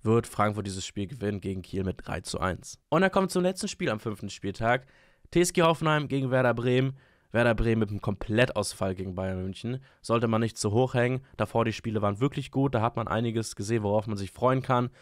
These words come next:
Über Hoffenheim muss man, denke ich, nicht viel sagen. Das ist nicht gut. Im D-F-B-Pokal knapp gegen die Würzburger Kickers weitergekommen mit sehr, sehr viel Glück. Am ersten Spieltag die einzigen drei Punkte bis jetzt geholt gegen Kiel,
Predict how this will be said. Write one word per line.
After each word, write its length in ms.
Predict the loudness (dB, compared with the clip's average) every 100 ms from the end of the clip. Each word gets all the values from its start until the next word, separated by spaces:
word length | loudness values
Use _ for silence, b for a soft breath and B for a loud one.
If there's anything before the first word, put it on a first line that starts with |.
| B B B
Über 240 | 0 2 4
Hoffenheim 560 | 2 0 0 0 0 -6 _ _ -2
muss 240 | -2 0
man, 240 | -2 -4 -6 _ -10
denke 220 | -6 -4
ich, 180 | -6 -6
nicht 180 | -10 -10
viel 120 | -8
sagen. 320 | -2 -2 -2
Das 200 | -6 -8
ist 300 | -8 -8 -10 -10
nicht 320 | -8 -8 -8
gut. 240 | -2 -2 -2 b b b
Im 200 | -2 2
D-F-B-Pokal 800 | 2 2 0 -2 -2 0 0 -2
knapp 380 | -6 -4 -4 -6 -6
gegen 220 | -4 -2
die 80 | 0
Würzburger 400 | -2 -2 -4 -4
Kickers 320 | -4 -6 0
weitergekommen 560 | 0 0 -4 -2 -2 -2
mit 140 | -4 _
sehr, 300 | -8 0 2
sehr 120 | 2
viel 160 | 0 -2
Glück. 300 | 2 0 0 B B B
Am 100 | -4
ersten 300 | 0 2 0
Spieltag 340 | -4 -2 -2 -4
die 120 | -6
einzigen 440 | -2 0 -2 -2
drei 180 | 2 0
Punkte 340 | 2 -2 -2
bis 140 | -4 -2
jetzt 200 | -4 -2
geholt 260 | 0 0
gegen 220 | 2 0 -2
Kiel, 380 | 0 2 2